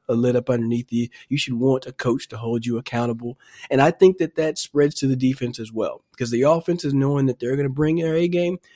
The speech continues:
The defense has to bring their A game. Um, the way that E B schemes guys open, like you said, ten different receivers caught passes last week. That's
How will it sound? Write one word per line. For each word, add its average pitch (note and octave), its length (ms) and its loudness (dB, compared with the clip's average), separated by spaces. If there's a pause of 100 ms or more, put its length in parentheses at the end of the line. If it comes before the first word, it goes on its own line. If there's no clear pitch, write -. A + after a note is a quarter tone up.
(140)
The G#2+ 100 -4
defense C3+ 400 2
has G#2 160 -8
to G#2 60 -2
bring G#2+ 240 -2
their G2+ 160 -10
A G#2 160 -10
game. G2 320 -14 (400)
Um, A2+ 320 4 (300)
the A#2 100 4
way D3 140 10
that C#3+ 140 6
E D3 140 0
B D3 260 4
schemes C#3 460 6
guys C3+ 240 2
open, C3+ 260 2
like B2+ 220 -2
you B2+ 60 -4
said, B2+ 340 -2
ten E3+ 220 4
different D#3 340 0 (160)
receivers B2 520 2
caught - 280 -4
passes A2+ 440 -6
last G2 300 -6
week. F#2+ 200 -10
That's C3 260 -4